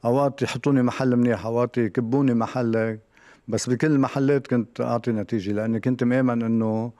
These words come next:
لازم ننتبه للجيش ونشتغل للجيش، لأنه البديل، إذا بدي أقول بدنا نشيل الاحتلال السوري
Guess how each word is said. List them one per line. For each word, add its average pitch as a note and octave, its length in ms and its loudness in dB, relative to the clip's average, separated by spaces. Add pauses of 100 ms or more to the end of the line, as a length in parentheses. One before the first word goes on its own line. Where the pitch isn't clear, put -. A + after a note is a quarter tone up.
(420)
لازم B2 280 4
ننتبه B2 300 2
للجيش A#2 440 0
ونشتغل A#2 380 0
للجيش، G2 540 -2
لأنه G#2 560 -4 (720)
البديل، C#3+ 1000 0
إذا A2 180 0
بدي A2 260 0
أقول C#3 240 4
بدنا G#2+ 300 -2
نشيل C#3 300 2
الاحتلال A2+ 1000 0
السوري B2 840 -2